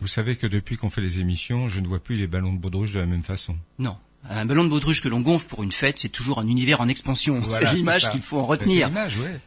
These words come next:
Speaker 2: Alors, le ballon de baudruche, il, il a, il a, il a quand même de, de, de, des bienfaits pour expliquer les choses. C'est que
Speaker 1: Mm.
Speaker 2: on se rend bien compte que la gommette qui est collée sur le bout du ballon va bien plus vite qu'une gommette qu'on aurait collée juste à côté de l'embouchure.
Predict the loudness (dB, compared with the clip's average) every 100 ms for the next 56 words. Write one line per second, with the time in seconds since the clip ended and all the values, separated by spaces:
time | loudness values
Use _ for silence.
0 | -8 0 0 0 -6 -20 -20 -12 -4 0
1 | 2 2 0 0 4 2 2 -4 -4 -4
2 | -6 -2 -2 -4 -6 -8 -4 -2 -2 -4
3 | -8 -8 -10 -12 -14 -14 -10 -6 -6 -4
4 | -6 -4 -6 -6 -6 -8 -6 -4 -2 0
5 | 0 -2 -6 -8 -8 -14 -8 -4 0 0
6 | 2 0 2 0 0 -2 0 0 0 -2
7 | -6 -8 -4 -4 -4 -4 -4 -4 -6 -6
8 | -4 -4 -4 -6 -8 -2 0 0 -2 -2
9 | -2 -4 -4 -2 2 2 0 -2 -2 -4
10 | -6 -6 -4 -6 -6 -8 -8 -6 -4 -2
11 | 0 -2